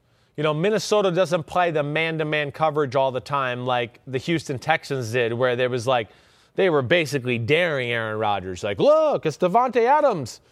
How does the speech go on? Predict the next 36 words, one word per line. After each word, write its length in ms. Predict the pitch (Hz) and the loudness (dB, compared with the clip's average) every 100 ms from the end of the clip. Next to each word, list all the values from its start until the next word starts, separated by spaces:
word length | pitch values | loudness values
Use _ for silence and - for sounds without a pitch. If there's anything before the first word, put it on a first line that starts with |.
| _ _ _ | _ _ _
There's 200 | 190 190 | 2 6
a, 220 | 196 147 - _ _ - | 4 2 -6 _ _ 2
there's 220 | 208 175 | 4 4
just 260 | 202 185 | 0 2
a, 260 | 220 180 139 | 4 2 2
an 120 | 156 | 2
average 500 | 165 220 269 269 160 | 4 4 4 2 2
D 180 | 147 247 | 2 2
B 280 | 196 240 294 | 2 2 2
on 180 | 254 190 | 2 0
him 180 | 147 147 | 0 0
and 160 | 170 | 0
bump 320 | 147 240 233 | 2 0 -2
man-to-man. 880 | 165 170 247 240 226 254 302 226 123 - _ _ - | -4 0 2 2 2 4 4 2 -4 -12 _ _ -2
Do 60 | |
you 100 | 160 | 2
wanna 220 | 185 254 | 4 2
throw 220 | 196 208 262 | 2 2 4
to 200 | 302 302 | 4 2
him?" 100 | 202 | 2
And 60 | |
he 60 | 175 | 0
was 100 | 175 | 0
like, 140 | 170 | 0
"Yeah, 180 | 117 175 | -2 -4
I 140 | 117 131 | 0 2
have 280 | 220 302 | 2 0
to. 300 | - 220 110 160 | 0 2 2 -2
Even 220 | 175 208 | -2 2
though 100 | 220 | 4
I 80 | 190 | 4
love 260 | 196 254 | 4 2
the 80 | 233 | 0
play 260 | - 254 277 | 2 4 4
over 200 | 190 175 | 2 0
here, 400 | 233 285 196 | 2 2 0